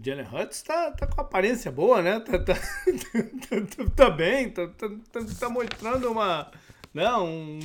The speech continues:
vigor aí, tá de, de o-, outra parada de afirmação, né? Temos um quarterback.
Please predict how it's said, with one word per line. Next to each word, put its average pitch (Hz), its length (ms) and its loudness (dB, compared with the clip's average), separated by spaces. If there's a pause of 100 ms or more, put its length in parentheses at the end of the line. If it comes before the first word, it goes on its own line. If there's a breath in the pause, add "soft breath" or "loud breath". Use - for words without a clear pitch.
vigor 190 580 6
aí, 226 340 6
tá 208 180 -2
de, 214 180 -8
de 202 120 -6
o-, 254 320 6
outra 262 300 8
parada 233 460 6
de 214 80 4
afirmação, 202 720 2
né? 160 140 0
Temos 240 320 4
um 254 100 4
quarterback. 190 680 6